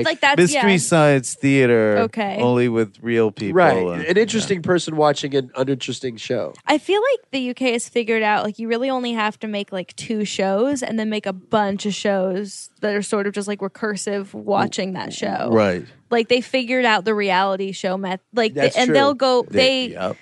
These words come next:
Speaker 1: They'll go so much trashier than
Speaker 3: I
Speaker 1: we
Speaker 3: mean, but,
Speaker 1: will.
Speaker 3: but
Speaker 1: I
Speaker 3: they're,
Speaker 1: admire
Speaker 3: they're also,
Speaker 1: it.
Speaker 3: they're way ahead of the game. Like, have you ever s-, heard about these Japanese game shows where they,
Speaker 1: Oh.
Speaker 3: like, shock people
Speaker 1: Yeah.
Speaker 3: who get the wrong answer? Like, that's,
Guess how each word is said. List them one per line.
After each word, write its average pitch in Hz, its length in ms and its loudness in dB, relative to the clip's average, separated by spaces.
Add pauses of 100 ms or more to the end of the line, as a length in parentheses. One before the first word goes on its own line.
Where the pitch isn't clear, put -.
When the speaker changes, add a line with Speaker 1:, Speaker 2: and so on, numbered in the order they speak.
(400)
Speaker 1:
They'll 262 100 4
go 254 140 4
so 277 240 -2
much 254 120 -4
trashier 240 680 -2
than 247 100 -2
Speaker 3:
I 233 60 6
Speaker 1:
we 240 60 2
Speaker 3:
mean, 240 80 2
but, 247 100 4
Speaker 1:
will. 240 180 2
Speaker 3:
but 240 100 6
Speaker 1:
I 233 80 6
Speaker 3:
they're, 277 120 6
Speaker 1:
admire 233 160 4
Speaker 3:
they're 254 100 8
also, 262 400 6
Speaker 1:
it. 180 100 -4
Speaker 3:
they're 220 180 6
way 226 220 6
ahead 208 180 4
of 180 100 2
the 160 80 2
game. 143 320 4
Like, 127 160 2
have 135 200 -4
you 180 100 6
ever 180 140 4
s-, - 140 -8
heard 156 220 4
about 151 180 4
these 123 180 0
Japanese 131 520 0
game 110 240 -2
shows 135 560 -4 (300)
where 135 120 2
they, - 60 8
Speaker 1:
Oh. 277 140 6
Speaker 3:
like, 180 240 -4
shock - 440 2
people 170 480 4
Speaker 1:
Yeah. 254 220 2
Speaker 3:
who 165 80 2
get 147 140 4
the 147 80 6
wrong 139 260 6
answer? 139 440 2
Like, 139 240 4 (340)
that's, 247 380 4